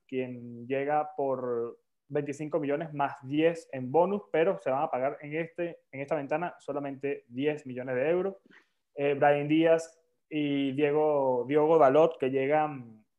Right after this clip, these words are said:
en sesión, y ambos podrían ser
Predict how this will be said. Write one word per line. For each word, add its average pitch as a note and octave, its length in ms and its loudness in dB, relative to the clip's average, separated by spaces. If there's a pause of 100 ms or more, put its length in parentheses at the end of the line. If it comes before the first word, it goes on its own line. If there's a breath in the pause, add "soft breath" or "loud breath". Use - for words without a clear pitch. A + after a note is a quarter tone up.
en C#3 200 -8
sesión, E3+ 600 0
y C#3+ 120 0
ambos D3+ 340 0
podrían C#3+ 460 0
ser D3+ 380 -4